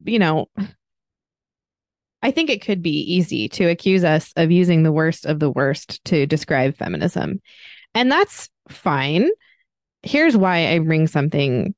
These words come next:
so insane up. When you have absolutely unchecked feminine sensibilities,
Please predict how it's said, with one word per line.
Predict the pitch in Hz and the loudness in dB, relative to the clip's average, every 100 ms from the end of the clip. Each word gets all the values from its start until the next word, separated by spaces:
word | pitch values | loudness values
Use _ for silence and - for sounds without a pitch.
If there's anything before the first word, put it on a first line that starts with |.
| - | -14
so | - - - 254 254 269 277 294 - _ - | -18 -6 0 4 4 4 4 2 -4 _ -4
insane | 254 254 254 226 220 160 165 202 - _ _ _ _ _ - | 0 0 0 0 2 2 2 2 -2 _ _ _ _ _ -6
up. | 165 120 - - _ _ _ _ _ _ _ _ _ _ _ _ _ _ _ _ _ _ _ _ _ _ | -4 -6 -12 -20 _ _ _ _ _ _ _ _ _ _ _ _ _ _ _ _ _ _ _ _ _ _
When | 202 220 226 | 2 4 6
you | 233 285 | 4 4
have | 262 214 190 185 180 - _ _ - | 4 2 4 2 2 -2 _ _ -4
absolutely | 190 202 196 190 165 156 - 147 143 - | 0 0 0 2 4 2 2 0 -2 0
unchecked | 170 175 175 170 - 123 113 - - - - - _ _ _ _ | 0 2 2 0 -4 -6 -6 -8 -14 -12 -12 -16 _ _ _ _
feminine | - 180 175 170 160 | -2 2 4 4 4
sensibilities, | 160 147 147 143 - 95 76 76 - 214 - - | 4 2 0 -2 0 0 0 -2 -4 -6 -18 -20